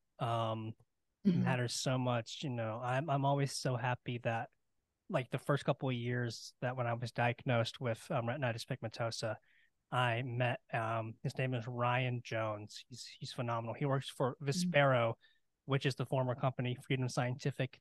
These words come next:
Speaker 1: that develops the jaws program, the screen readers for
Speaker 2: Mm-hmm.
Speaker 1: computers. And, um,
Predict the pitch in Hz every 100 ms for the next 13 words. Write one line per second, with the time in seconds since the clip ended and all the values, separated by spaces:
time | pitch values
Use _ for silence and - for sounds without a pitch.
0 | - 113 - 127 120 117 117 - 127 120
1 | 120 120 - 135 139 135 147 - 139 -
2 | 123 123 123 117 - - 123 240 262 311
3 | 143 151 - _ _ _ _ _ _ 151
4 | 143 139 127 127 120 131